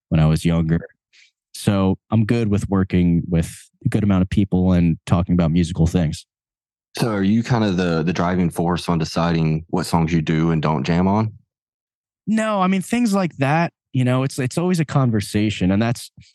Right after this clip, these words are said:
Speaker 1: part of my role in the group is starting a conversation. Because if everybody's not into it and I make a decision, it doesn't matter what the decision is. If everybody's not into it, it's gonna flop.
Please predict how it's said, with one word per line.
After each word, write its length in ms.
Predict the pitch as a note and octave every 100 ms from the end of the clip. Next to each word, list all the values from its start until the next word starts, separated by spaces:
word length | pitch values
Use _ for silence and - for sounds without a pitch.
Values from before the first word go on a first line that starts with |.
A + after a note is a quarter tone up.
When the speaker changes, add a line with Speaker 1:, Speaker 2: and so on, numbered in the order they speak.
| -
Speaker 1:
part 160 | D3 C3+
of 60 |
my 100 | B2
role 440 | G#2 B2+ E3 A2+ G2+
in 80 |
the 80 | G2
group 240 | F#2+ G#2 G2
is 120 | F2+
starting 360 | - A#2+ A2
a 60 | G2+
conversation. 840 | - G#2 F2 E2 G2 G2 - C#2+ D2 _ _ _ _ -
Because 640 | B2+ - B2 A#2 A2 - - - - _ -
if 120 | B2
everybody's 400 | D#3 F3 F3 C3
not 200 | B2+ A2+
into 320 | A2 A#2 D3
it 140 | C#3 -
and 100 | A2
I 100 | A2
make 200 | A2 G#2
a 40 |
decision, 500 | F2+ - G2+ A2+ C3
it 100 | A#2
doesn't 300 | A#2+ A#2 A2+
matter 280 | A#2 A#2+ A2+
what 160 | G2+ F#2+
the 60 |
decision 420 | F#2 - A2 F#2
is. 160 | E2 D2+
If 120 | F2+
everybody's 280 | A2+ A2 G#2
not 160 | G#2+ G2+
into 260 | G#2 B2
it, 80 | A#2
it's 120 | -
gonna 140 | F2+ E2+
flop. 400 | - A#2+ -